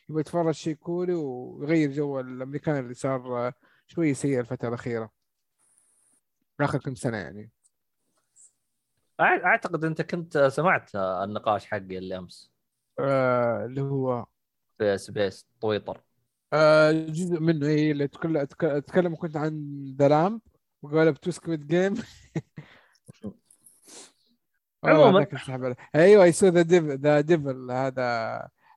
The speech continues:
Speaker 1: عزيز الظاهر، اللي كنت أتكلم عنه، الفيلم الكوري اللي أقول جي-، جيد.
Speaker 2: أوف، يوجد لدينا شخص قد انخطف.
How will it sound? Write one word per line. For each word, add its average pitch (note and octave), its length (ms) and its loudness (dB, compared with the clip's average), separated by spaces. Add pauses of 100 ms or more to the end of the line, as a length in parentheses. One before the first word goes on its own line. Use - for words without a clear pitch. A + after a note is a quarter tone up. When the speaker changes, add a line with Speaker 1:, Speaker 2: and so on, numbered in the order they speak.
Speaker 1:
عزيز D3+ 300 -4
الظاهر، D3+ 460 0 (240)
اللي C3 220 -4
كنت E3 220 -8
أتكلم E3 300 2
عنه، D#3 180 -2
الفيلم C#3+ 260 -6
الكوري C#3+ 280 -4
اللي A#2+ 140 -6
أقول B2 140 -10
جي-، B2+ 340 -2
جيد. B2+ 340 -2 (1000)
Speaker 2:
أوف، G3 140 0 (560)
يوجد A2+ 400 -6
لدينا A2 680 -2
شخص - 320 -10
قد G#2+ 260 -6
انخطف. A2 400 -4